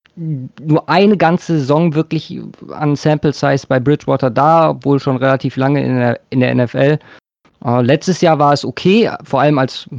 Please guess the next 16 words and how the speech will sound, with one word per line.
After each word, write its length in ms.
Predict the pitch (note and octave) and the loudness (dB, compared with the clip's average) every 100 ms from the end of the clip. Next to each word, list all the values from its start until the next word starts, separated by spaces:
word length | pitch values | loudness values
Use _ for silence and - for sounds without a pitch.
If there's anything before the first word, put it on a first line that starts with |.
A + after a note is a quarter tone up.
| G2+ | -14
ich 160 | B2 | -6
hab's 180 | B2 - | -6 -2
mal 140 | A#2 A2+ | 0 2
Notnagel 580 | A#2+ C#3 A#2+ A2+ A#2+ | 2 2 0 0 0
genannt, 380 | A2 A2 A#2 D3+ | 0 0 0 0
als 180 | C#3 A#2 | -2 -4
Brees, 380 | - B2+ - - | -2 -2 -2 -8
äh, 300 | A#2+ A#2 A#2 | -6 -4 -4
nicht 260 | A#2 A2+ | -6 -4
da 180 | A#2 B2+ | -2 0
war. 220 | C#3 C#3+ - - - _ _ - | 2 0 -2 -14 -20 _ _ -8
Ähm, 300 | B2 B2+ A2 | -2 0 2
wenig 300 | C#3 A3 A3 | 2 4 2
Interceptions, 760 | F3+ F3+ E3+ F3 E3+ - E3+ B2 | 0 0 0 -2 -2 -4 -4 0
wenig 240 | D3 C#3 | 0 0
Touchdowns. 640 | - E3+ - F3 F3 E3+ | -2 -4 -2 0 0 -2